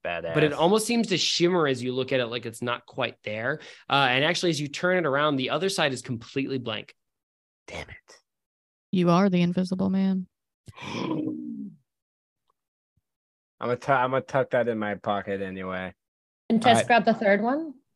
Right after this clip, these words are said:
Speaker 2: Sure. Uh, same, same the, uh, similarly to Gareth, you see, uh,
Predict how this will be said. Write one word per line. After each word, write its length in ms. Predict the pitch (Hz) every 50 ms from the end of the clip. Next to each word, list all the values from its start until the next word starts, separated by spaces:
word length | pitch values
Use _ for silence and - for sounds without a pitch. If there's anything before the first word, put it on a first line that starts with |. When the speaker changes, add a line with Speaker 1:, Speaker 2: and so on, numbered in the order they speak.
| _ _ _ _ _
Speaker 2:
Sure. 420 | - - - 240 349 392 - - - _ _ _ _
Uh, 320 | - 170 160 156 156 143 131
same, 320 | - - 185 180 202 208
same 300 | - - 196 190 208 208
the, 460 | 208 196 190 185 180 180 170 160 - 160
uh, 40 | 143
similarly 560 | - - 185 196 220 226 220 208 196 190 175
to 180 | - - 156 135
Gareth, 480 | 127 117 127 156 160 165 170 160 -
you 80 | 147 139
see, 480 | - - - 143 139 135 139 135 135 - - - - _
uh, 420 | - 131 127 120 113 110 107 104